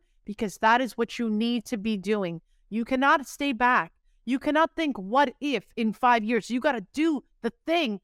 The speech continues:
that is scaring you right now so that in five years from now, you can say, <gasps> "I made it. I'm here. I'm exactly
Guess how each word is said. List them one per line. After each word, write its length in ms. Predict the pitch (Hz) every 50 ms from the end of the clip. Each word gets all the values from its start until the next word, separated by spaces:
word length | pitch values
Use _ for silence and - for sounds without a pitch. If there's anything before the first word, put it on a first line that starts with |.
| _ _ _
that 140 | - 214 220
is 80 | 226
scaring 580 | - - - - - 311 330 349 359 330 269 254
you 220 | 208 269 320 302
right 240 | 247 311 339 359 -
now 400 | 254 277 320 349 339 254 214 -
so 160 | 190 - 247
that 140 | 240 240 254
in 120 | 262 247 202 - -
five 220 | 330 349 381 311
years 240 | 311 339 403 392 -
from 140 | - 339 294
now, 80 | 277
you 180 | 262 262 277 294
can 160 | - 330 285
say, 340 | 233 - 311 285 285 269 - -
<gasps> 920 | 403 539 554 480 370 285 - _ _ _ _ _ _ _ _ _ _ -
"I 80 | - 196
made 240 | 208 233 262 254
it. 140 | 180 135 - _ _ _ _ _
I'm 160 | - 165 175 175
here. 360 | 165 208 240 156 117 165 - _ _ _ -
I'm 120 | 202 190 185
exactly 800 | 185 170 - - - - 240 208 220 - - 247 247 240 226